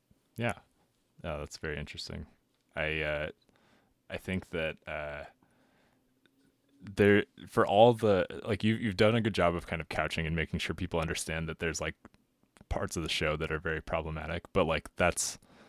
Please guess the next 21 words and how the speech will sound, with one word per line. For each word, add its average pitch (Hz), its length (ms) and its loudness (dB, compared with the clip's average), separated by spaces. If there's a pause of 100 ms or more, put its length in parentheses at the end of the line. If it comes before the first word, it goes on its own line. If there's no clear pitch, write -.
(400)
the, 98 340 0
the 95 160 4
whole 117 200 6
point 98 320 2
is 87 140 -2
to, - 120 -2
like, 80 200 2
let 85 320 0
go 73 460 0
of, 78 420 -2
of 87 180 -2
the 101 100 -2
things 82 340 -4
that 73 240 -4
feel 73 500 -4
like 73 380 -10 (480)
you're 82 480 0 (380)
being 98 180 2
held 82 280 0
back - 300 -4
by - 280 -6